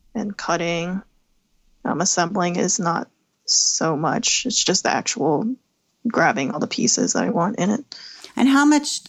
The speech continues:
Speaker 2: of your average day are you actually sewing, and how much of your average day, sort of, like, break down for us kind of what your average day is really spent on now that you're full-time in your business?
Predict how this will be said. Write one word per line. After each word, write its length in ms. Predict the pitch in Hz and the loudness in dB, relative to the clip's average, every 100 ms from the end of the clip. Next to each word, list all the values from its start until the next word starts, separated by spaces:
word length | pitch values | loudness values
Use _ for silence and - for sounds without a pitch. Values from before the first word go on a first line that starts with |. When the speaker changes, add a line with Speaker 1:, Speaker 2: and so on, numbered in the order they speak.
| - | 0
Speaker 2:
of 160 | 208 202 | 2 4
your 160 | 202 | 4
average 560 | - 165 165 160 156 - | 4 2 2 0 -2 -2
day 400 | 170 165 170 160 | 0 2 2 2
are 80 | 156 | 0
you 200 | 151 165 | 0 -2
actually 440 | - - - - | -2 -2 0 0
sewing, 580 | - - 156 156 156 156 | 0 0 0 0 0 0
and 100 | 160 | 0
how 160 | 156 160 | 0 0
much 280 | 151 - | 0 -2
of 120 | 165 - | -2 0
your 100 | 151 | 2
average 380 | 147 151 147 - | 2 0 -4 -2
day, 260 | 151 156 | 0 0
sort 200 | 156 196 | 0 0
of, 100 | 185 | 2
like, 360 | 196 190 - - | 2 0 -2 -4
break 200 | 202 185 | -2 0
down 280 | 190 175 180 | 2 2 2
for 120 | 190 | 0
us 280 | 135 160 - | 0 0 -4
kind 220 | - 165 | -4 -2
of 100 | 165 | 0
what 340 | 160 151 151 - - - - - - - | 2 2 0 -4 -16 -20 -20 -20 -20 -2
your 120 | 247 | 4
average 400 | 247 220 208 175 | 4 4 0 -2
day 280 | - 190 180 | 0 2 4
is 140 | 175 156 | 2 0
really 200 | 165 156 | 0 0
spent 580 | - - 160 147 160 156 | -4 -4 -4 -2 -2 0
on 520 | 127 139 151 160 160 | 2 2 0 -2 -2
now 240 | 196 190 170 | 0 2 2
that 120 | 175 | 0
you're 340 | 180 170 160 | 0 0 0
full-time 800 | 156 - 185 - - 165 156 156 | 0 0 0 0 0 0 0 0
in 180 | 156 165 | 0 0
your 140 | 151 | 0
business? 600 | 147 156 147 156 - - | 0 -2 -2 0 4 4